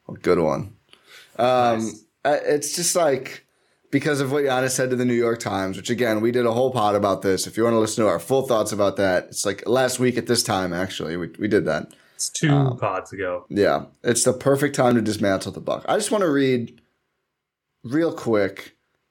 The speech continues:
Speaker 1: you know, the Bucks have had to trade a superstar big man before.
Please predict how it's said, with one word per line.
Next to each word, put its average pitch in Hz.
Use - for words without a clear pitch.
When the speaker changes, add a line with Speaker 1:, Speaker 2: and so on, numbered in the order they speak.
Speaker 1:
you 120
know, 101
the 117
Bucks 143
have 127
had 117
to 110
trade 113
a 95
superstar 117
big 107
man 110
before. 104